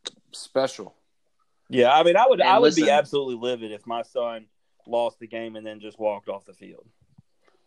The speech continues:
Speaker 3: Yeah, but we've seen some of the greats do it. I mean, we've seen the, you know, what everybody considers Peyton Manning one of the classiest guys in history, right?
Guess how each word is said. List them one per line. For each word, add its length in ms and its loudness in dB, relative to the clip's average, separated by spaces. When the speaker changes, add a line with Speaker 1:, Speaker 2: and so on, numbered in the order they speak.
Speaker 3:
Yeah, 200 4
but 200 0
we've 160 -4
seen 240 -6
some 200 -6
of 80 -4
the 60 -8
greats 420 -6
do 340 -6
it. 80 -8
I 60 -12
mean, 180 -14
we've 120 -10
seen 300 -12
the, 160 -8
you 140 -8
know, 100 -8
what 240 -6
everybody 560 -6
considers 500 -12
Peyton 280 -10
Manning 260 -6
one 140 -10
of 60 -12
the 80 -14
classiest 500 -10
guys 280 -6
in 120 -20
history, 400 -8
right? 220 -4